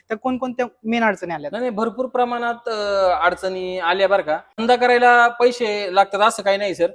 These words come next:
Speaker 2: अ, डोकं जर असेल तर तुम्ही, बँका पण भरपूर
Speaker 1: हं.
Speaker 2: स्कीम आहेत बँकेच्या पण लोनच्या. तुम्ही तुमच्या आयटीआर भरत असाल नसाल,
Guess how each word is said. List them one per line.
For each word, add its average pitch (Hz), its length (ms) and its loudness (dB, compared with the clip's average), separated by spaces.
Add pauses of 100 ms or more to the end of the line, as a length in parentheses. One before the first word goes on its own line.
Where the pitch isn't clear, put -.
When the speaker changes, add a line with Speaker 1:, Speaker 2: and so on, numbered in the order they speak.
(340)
Speaker 2:
अ, - 60 -6 (420)
डोकं 208 340 -2
जर 214 140 -4
असेल 214 360 2 (380)
तर 180 80 2
तुम्ही, 208 560 -8
बँका 190 440 0
पण 220 200 -4
भरपूर 208 420 -2
Speaker 1:
हं. 196 80 -6
Speaker 2:
स्कीम 214 360 -6
आहेत 202 120 2
बँकेच्या 175 480 -2
पण 180 160 0
लोनच्या. 170 580 0 (340)
तुम्ही 196 300 -10
तुमच्या 196 280 0
आयटीआर 190 360 4
भरत 190 280 2
असाल 180 420 0
नसाल, 180 340 -2